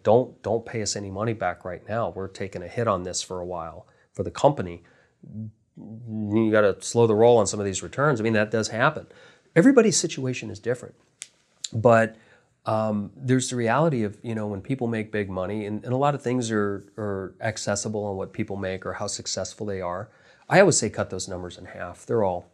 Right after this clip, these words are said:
you know, fabricated or they're pre-tax dollars, and people have, you know, people at that level are pretty responsible usually, eh, especially if they've been around a long time and they, they come from older money that they didn't just make it yesterday,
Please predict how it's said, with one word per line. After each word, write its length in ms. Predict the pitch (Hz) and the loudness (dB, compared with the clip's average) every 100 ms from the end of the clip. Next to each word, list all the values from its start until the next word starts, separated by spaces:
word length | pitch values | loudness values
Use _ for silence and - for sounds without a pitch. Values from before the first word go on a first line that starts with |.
| _ - | _ -14
you 140 | 101 | -10
know, 200 | 92 87 | -8 -10
fabricated 640 | - 104 104 104 - 101 101 | -6 2 2 0 -4 -4 -2
or 100 | 95 | -4
they're 140 | 92 | -6
pre-tax 600 | 85 95 90 92 90 - | -10 -12 -8 -6 -6 -8
dollars, 540 | - 87 90 90 87 - | -8 -8 -8 -12 -12 -12
and 160 | 92 | -10
people 280 | 113 110 98 | -8 -6 -6
have, 260 | 98 92 - - | -6 -10 -12 -16
you 120 | 123 104 | -10 -8
know, 280 | 95 95 _ | -8 -12 _
people 280 | 156 156 156 | -2 4 2
at 100 | - | 4
that 300 | 104 95 104 | -2 -2 -6
level 360 | 95 92 92 95 | -4 -4 -4 -10
are 140 | 90 _ _ | -12 _ _
pretty 180 | 107 101 | -8 -8
responsible 640 | 90 - 95 95 104 101 | -8 -6 -6 -6 -10 -8
usually, 560 | 98 104 104 107 101 - _ _ _ _ - | -8 -8 -6 -6 -6 -10 _ _ _ _ -6
eh, 80 | 101 | -4
especially 560 | 92 107 110 101 110 | -4 -4 -4 -4 -6
if 80 | 92 | -6
they've 100 | 98 | -8
been 100 | 98 | -8
around 200 | 95 92 | -8 -8
a 60 | 90 | -8
long 240 | 90 87 | -8 -10
time 260 | - 95 95 | -10 -8 -6
and 80 | 92 | -6
they, 120 | 90 | -8
they 180 | - 95 | -10 -12
come 300 | - 98 95 | -8 -8 -8
from 180 | 98 95 | -6 -6
older 180 | 92 | -4
money 320 | 92 90 92 90 | -6 -6 -6 -6
that 400 | 95 - _ - | -8 -10 _ -6
they 80 | |
didn't 180 | 98 95 | -4 -4
just 160 | 95 - | -6 -4
make 160 | 95 | -4
it 100 | 90 | -4
yesterday, 580 | 98 92 - 98 95 92 | -2 -2 -2 -6 -6 -6